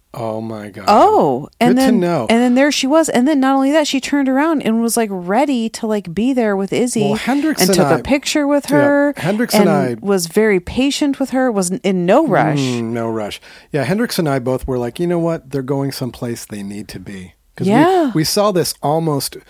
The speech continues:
Speaker 1: you know, I'm just gonna say, I'm gonna exaggerate a little bit. Almost a fight. There was almost a confrontation between a, a, a frustrated mother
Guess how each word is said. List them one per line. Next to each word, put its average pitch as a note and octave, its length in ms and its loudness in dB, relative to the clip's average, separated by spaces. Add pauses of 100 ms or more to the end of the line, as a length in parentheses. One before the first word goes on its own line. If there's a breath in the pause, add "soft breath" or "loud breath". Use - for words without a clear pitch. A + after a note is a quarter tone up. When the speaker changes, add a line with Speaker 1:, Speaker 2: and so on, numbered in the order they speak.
(240 soft breath)
Speaker 1:
you A#3+ 80 -4
know, A3 120 -2
I'm F#3+ 160 -2
just G#3 140 -4
gonna G#3 160 0
say, E3 200 -2
I'm D3 120 -4
gonna E3 240 -2
exaggerate C3 680 -4
a A#2 40 -6
little A2+ 200 -8
bit. A2+ 240 -10 (400 soft breath)
Almost A#3 440 -2
a D#3 60 -2
fight. - 640 -8
There C3 100 -6
was C3 160 -6
almost F3 480 -2
a C3 80 -6 (160)
confrontation D3 1200 -4
between A2 380 -10
a, - 160 -14
a, - 260 -12 (200)
a - 100 -8
frustrated D3+ 840 -8
mother A2 480 -8